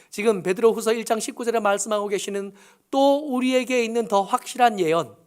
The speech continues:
심지어 예수님이 하나님이 바뀌는 그, 그 번화산의 모습을 본 것보다 더 확실한 예언은 이런 묵시가 아니라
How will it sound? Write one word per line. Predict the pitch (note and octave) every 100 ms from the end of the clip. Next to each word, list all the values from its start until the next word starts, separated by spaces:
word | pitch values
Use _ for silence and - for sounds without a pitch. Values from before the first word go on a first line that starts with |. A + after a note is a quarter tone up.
| _ _ _ _ _ -
심지어 | - B3+ G3+ G3+ G#3+ G#3+ D3
예수님이 | F#3+ G#3 A3+ G#3+ A3
하나님이 | A3 A#3+ A#3+ A#3+ A#3+ A#3+ B3 - _ -
바뀌는 | F#3+ F#3+ - D#4 C4 E3+
그, | C3+ G3 F#3 E3 E3 - _ _ _ _ _ _ -
그 | C4 D4+
번화산의 | D4+ A#3+ C#4+ D4 C#4+ C4+
모습을 | B3+ A#3 A#3 A3 A#3
본 | - A#3 C#4+
것보다 | C#4 C#4 C4 C4+ C4+ C4+ - _ -
더 | G#3+ C#4
확실한 | A#4+ A#4+ - F4 E4+ C#4
예언은 | G#3+ G3+ C#4+ E4 C#3 - _ _ _ _ _ _ -
이런 | A3 F#3+
묵시가 | G3+ E4+ D#4+ - E4 E4 C#4
아니라 | D3 D3 G#3 D3+